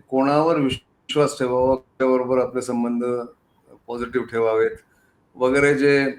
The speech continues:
अ, आता सगळ्यांना वाटतंय, त्याच्यामध्ये भारत आणि चीनचा रोल हा खूप महत्त्वाचा आहे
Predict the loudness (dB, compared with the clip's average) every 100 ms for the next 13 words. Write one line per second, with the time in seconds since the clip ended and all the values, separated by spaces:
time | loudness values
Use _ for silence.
0 | -14 _ _ _ _ _ _ -16 -10 -6
1 | -4 -2 -2 -4 -6 -14 -20 _ _ _
2 | -20 -20 -20 -20 -6 -2 0 2 2 4
3 | 4 2 0 0 0 -4 -10 -2 2 4
4 | 4 4 2 2 2 2 0 0 0 0
5 | 2 2 2 2 0 -2 -8 _ _ _
6 | -6 -4 -2 2 2 4 2 0 -6